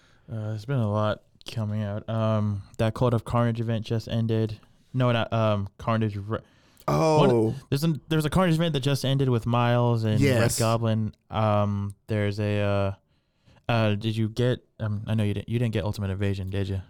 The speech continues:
Speaker 2: No, I didn't.
Speaker 1: Yeah, that was really good. You need to read
Speaker 2: Is it?
Speaker 1: Ultimate
Speaker 2: Okay,
Speaker 1: Invasion. It's
Speaker 2: okay.
Speaker 1: really
Speaker 2: So
Speaker 1: good.
Speaker 2: I'll add that to my list then.
Speaker 1: Um,
Speaker 2: Do I need to read anything before, or can I just jump straight into
Speaker 1: you
Speaker 2: that?
Speaker 1: literally can just jump right in. I guess
Speaker 2: Awesome.
Speaker 1: just if you
Speaker 2: Okay.
Speaker 1: have familiarity with the Ultimate Universe.
Speaker 2: Okay.
Speaker 1: If other not, other,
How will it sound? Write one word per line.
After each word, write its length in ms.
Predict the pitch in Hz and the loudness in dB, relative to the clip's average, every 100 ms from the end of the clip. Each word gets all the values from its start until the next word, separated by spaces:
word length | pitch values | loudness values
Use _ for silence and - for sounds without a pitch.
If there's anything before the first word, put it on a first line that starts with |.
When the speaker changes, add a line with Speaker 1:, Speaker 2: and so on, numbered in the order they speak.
| - | -8
Speaker 2:
No, 240 | - - | -4 -2
I 40 | 110 | -2
didn't. 360 | 107 - - - | -4 -6 -6 -8
Speaker 1:
Yeah, 100 | - | -8
that 200 | - - | -6 -6
was 180 | 107 | -6
really 240 | 107 101 104 | -6 -4 -4
good. 200 | 92 95 | -6 -6
You 60 | 98 | -6
need 100 | 104 | -6
to 80 | |
read 160 | 101 104 | -6 -2
Speaker 2:
Is 120 | 123 | 0
it? 80 | 127 | 0
Speaker 1:
Ultimate 120 | 110 135 | 0 0
Speaker 2:
Okay, 100 | 131 | -2
Speaker 1:
Invasion. 200 | 101 - | -2 -2
It's 140 | 131 117 | -2 0
Speaker 2:
okay. 80 | |
Speaker 1:
really 160 | 104 104 | -4 -4
Speaker 2:
So 140 | 113 | 0
Speaker 1:
good. 60 | 117 | 2
Speaker 2:
I'll 140 | 110 120 | 4 2
add 120 | 139 | 2
that 160 | 143 - | 0 0
to 60 | |
my 80 | 117 | -4
list 300 | 101 101 - | -2 -4 -4
then. 160 | 90 95 - | -6 -6 -2
Speaker 1:
Um, 580 | 117 113 110 110 107 107 | 0 0 0 0 0 2
Speaker 2:
Do 120 | 143 | 2
I 60 | |
need 160 | 139 135 | 0 0
to 60 | 131 | 2
read 200 | 131 131 | 2 2
anything 320 | 127 131 117 | 0 -2 -4
before, 340 | 113 127 135 | -2 0 2
or 40 | 131 | 2
can 120 | 120 | -2
I 80 | 110 | -2
just 240 | 113 - | -4 -6
jump 180 | 107 - | -6 -6
straight 220 | 98 98 | -4 -4
into 180 | 98 95 | -4 -2
Speaker 1:
you 60 | |
Speaker 2:
that? 80 | 127 | 2
Speaker 1:
literally 220 | 131 127 | 2 2
can 200 | 113 117 | 2 0
just 200 | 107 95 | 0 -4
jump 260 | - 104 104 | -2 -2 0
right 160 | 104 104 | 0 0
in. 120 | 101 | 0
I 100 | 107 | 0
guess 160 | 117 | 2
Speaker 2:
Awesome. 160 | 113 - | 2 2
Speaker 1:
just 240 | 123 110 | 0 0
if 160 | 123 123 | -2 0
you 60 | 117 | 0
Speaker 2:
Okay. 100 | 127 | 2
Speaker 1:
have 180 | 135 | 2
familiarity 720 | 139 127 123 120 113 117 110 107 | 2 2 2 2 2 2 2 2
with 220 | 110 - | 0 0
the 120 | 117 | -2
Ultimate 340 | - 113 107 98 | 0 0 -2 -2
Universe. 500 | 107 101 92 92 104 | 0 0 0 -2 -2
Speaker 2:
Okay. 240 | - 113 - _ - - - - _ _ _ _ _ - | -2 -2 -6 _ -20 -20 -20 -20 _ _ _ _ _ -2
Speaker 1:
If 180 | 135 117 | -2 0
other 160 | 139 123 | 0 2
not, 320 | 123 120 110 | 2 2 2
other, 240 | 113 113 | 2 0